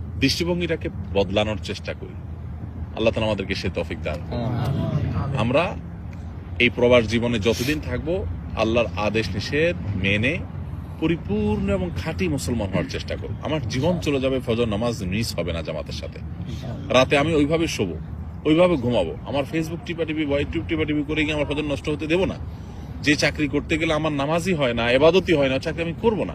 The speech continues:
Speaker 1: এখানে আপনাদের জন্য কত সহজ ভাই, যারা ইউরোপ, আমেরিকা, পশ্চিমা দেশগুলোতে চাকরি করে, শতকরা কত পার্সেন্ট মানুষ হালাল চাকরি করতে পারে, সেটা একমাত্র আল্লাহ ভালো জানেন।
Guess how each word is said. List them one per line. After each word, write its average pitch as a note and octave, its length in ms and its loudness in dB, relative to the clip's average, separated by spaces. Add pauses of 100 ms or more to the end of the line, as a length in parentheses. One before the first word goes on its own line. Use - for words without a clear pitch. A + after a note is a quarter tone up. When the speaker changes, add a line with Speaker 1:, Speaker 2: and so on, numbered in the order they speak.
(960)
Speaker 1:
এখানে D3+ 280 0
আপনাদের C3+ 340 -2
জন্য D#3 240 -6
কত C#3+ 140 -6
সহজ A2 440 -2
ভাই, D#2 200 -6 (240)
যারা C3 160 4
ইউরোপ, A#2+ 360 4
আমেরিকা, A2+ 400 -2
পশ্চিমা G#2+ 300 -4
দেশগুলোতে G2 440 -4
চাকরি - 280 -4
করে, - 200 -8 (1400)
শতকরা F#3+ 420 0 (120)
কত D#3 280 0
পার্সেন্ট F3+ 360 0
মানুষ C#3+ 240 -2
হালাল B2+ 200 2
চাকরি B2 280 -2
করতে G#2 240 -2
পারে, F2+ 160 0
সেটা A2+ 120 -4
একমাত্র F#2+ 320 -4
আল্লাহ E2+ 180 -2
ভালো D2+ 160 -6
জানেন। - 220 -12